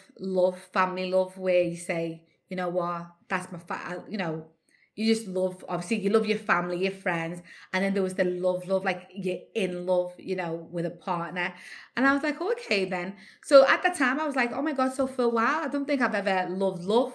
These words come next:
you know, in a relationship. I've kind of had that ice cream love where you kind of like, "I lust for you. I like," you know, but it's not love, love. Now I'm a big, I'm a big lover. Like I, like I love, I love life. Uh, I love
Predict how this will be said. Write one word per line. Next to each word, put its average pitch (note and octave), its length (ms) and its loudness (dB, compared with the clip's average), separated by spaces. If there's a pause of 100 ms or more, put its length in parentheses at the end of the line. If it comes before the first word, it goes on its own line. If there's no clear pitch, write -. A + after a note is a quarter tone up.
(120)
you B3+ 100 0
know, A#3 140 2
in F#3+ 160 -2
a F#3 40 2
relationship. F3+ 600 0
I've A3 100 -8
kind G#3+ 160 -4
of G3+ 80 -6
had G3+ 200 -2
that F#3+ 240 -2
ice F#3+ 240 -2
cream A#3+ 280 -4
love C4+ 220 0 (460)
where G#3 120 2
you G#3+ 140 0
kind G#3+ 200 0
of G3+ 40 -4
like, G3 240 0 (320)
"I G3+ 120 4
lust A#3 360 2
for - 140 -4
you. D4 400 -2 (160)
I G#3 100 -2
like," A3+ 420 2
you A#3+ 120 0
know, F#3 240 2 (220)
but G#3+ 100 2
it's G#3+ 100 -2
not F#3+ 240 0
love, G3 300 -2
love. A#3+ 240 -2 (260)
Now A3 340 2
I'm A3+ 200 4
a C#4 60 6
big, G#3 580 0 (800)
I'm G#3 120 6
a G3 220 4
big F3 180 0
lover. F3 320 -2 (120)
Like F3 200 0
I, F3+ 520 2
like F3+ 200 -4
I F#3 140 4
love, F#3+ 300 0
I F3+ 200 -2
love E3+ 300 -4
life. F3 520 -4 (420)
Uh, E3+ 400 2
I F3 60 -6
love E3 240 -2